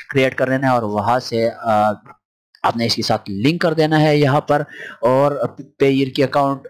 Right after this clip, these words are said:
और यहाँ से आपने अपने amount को भेज देना है और वो वहाँ पे पीकेआर में यहाँ पे, वहाँ पे आपको, अ, भेज देगा। तो confirm method यहाँ पे आपने क्या करना है, Payeer के ऑप्शन के ऊपर click कर देना है, अपने Payeer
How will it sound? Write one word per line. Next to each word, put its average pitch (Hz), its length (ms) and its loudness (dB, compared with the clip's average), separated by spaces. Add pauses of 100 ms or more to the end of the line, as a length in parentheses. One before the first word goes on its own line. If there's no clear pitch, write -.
और 120 260 2
यहाँ 110 240 -2
से 117 140 -2
आपने 104 260 0
अपने 107 220 -10
amount 104 240 -4
को 101 80 -6
भेज 120 200 0
देना 131 200 -2
है 127 100 2
और 110 160 2
वो 107 260 -4
वहाँ 101 320 0
पे 107 200 -2
पीकेआर 107 1000 -2
में 104 100 -6
यहाँ 98 320 -2
पे, 95 200 -10
वहाँ 101 320 -2
पे 107 140 -6
आपको, 98 640 -2 (300)
अ, 104 260 2 (100)
भेज 104 440 -4
देगा। 95 220 -6
तो 101 120 -4
confirm 110 420 -2
method 120 320 -2
यहाँ 110 280 -2
पे 110 140 -6
आपने 104 240 -4
क्या 107 180 0
करना 113 280 -6
है, 110 260 -2
Payeer 101 360 0
के 101 120 -4
ऑप्शन 101 140 -10
के 98 140 -14
ऊपर 95 160 -10
click - 220 -12
कर 117 60 0
देना 117 220 -4
है, 113 80 2
अपने 104 380 -8
Payeer 113 380 2